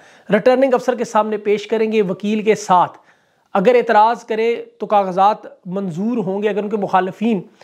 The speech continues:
उनके दस्तखत को भी अगर चैलेंज करें कि इनके दस्तखत असली नहीं है, तो फिर रिटर्निंग अफसर जो है वो उम्मीदवारों को ज़ाती तौर पर पेश करने का।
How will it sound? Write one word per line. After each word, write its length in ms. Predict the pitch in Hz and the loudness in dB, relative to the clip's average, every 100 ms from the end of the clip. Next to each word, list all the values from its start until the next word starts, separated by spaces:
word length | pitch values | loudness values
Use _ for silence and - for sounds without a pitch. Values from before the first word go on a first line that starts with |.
| - - | -16 -6
उनके 180 | 214 226 | 2 4
दस्तखत 480 | 196 - 208 233 - | 4 0 0 0 0
को 120 | 294 | 0
भी 100 | 294 | 2
अगर 140 | 277 | 0
चैलेंज 340 | - 233 226 208 | 2 -2 -2 -4
करें 300 | 208 220 269 _ _ _ _ - | -4 -4 -8 _ _ _ _ -4
कि 60 | |
इनके 140 | 208 226 | 2 2
दस्तखत 420 | 214 - 220 233 | 2 2 0 -2
असली 300 | 196 233 226 | -4 -4 0
नहीं 240 | 220 262 | 2 2
है, 60 | 233 | 0
तो 100 | 220 | -2
फिर 120 | 226 | -4
रिटर्निंग 340 | 202 214 233 | -2 -2 0
अफसर 260 | 220 214 220 | -2 -2 -2
जो 100 | 208 | -2
है 60 | 202 | 0
वो 100 | 202 | 0
उम्मीदवारों 420 | 190 170 180 185 | 0 0 0 0
को 100 | 190 | 0
ज़ाती 280 | 170 160 180 | 0 -2 -6
तौर 160 | 175 | -4
पर 120 | 165 | -4
पेश 240 | 160 160 151 | -4 -6 -4
करने 260 | 147 127 | -6 -8
का। 80 | 123 | -10